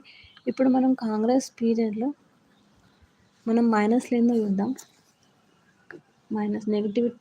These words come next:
నెగటివిటీ ఏందో చూద్దాం. ఒకటి ఫస్ట్ కాంగ్రెస్ ఫ్రీ బస్, ఫ్రీ బస్ నెగటివిటీ.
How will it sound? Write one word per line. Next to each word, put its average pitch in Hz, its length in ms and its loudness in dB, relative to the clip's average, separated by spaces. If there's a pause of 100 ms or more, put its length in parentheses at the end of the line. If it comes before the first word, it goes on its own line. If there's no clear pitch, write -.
నెగటివిటీ 220 640 -2
ఏందో 214 260 0
చూద్దాం. 214 360 -6 (2250)
ఒకటి 214 340 -8
ఫస్ట్ 214 440 -8 (400)
కాంగ్రెస్ 220 420 -6 (840)
ఫ్రీ 262 160 2
బస్, 214 300 -2 (2000)
ఫ్రీ 226 220 -6
బస్ 220 300 -4
నెగటివిటీ. 202 540 -2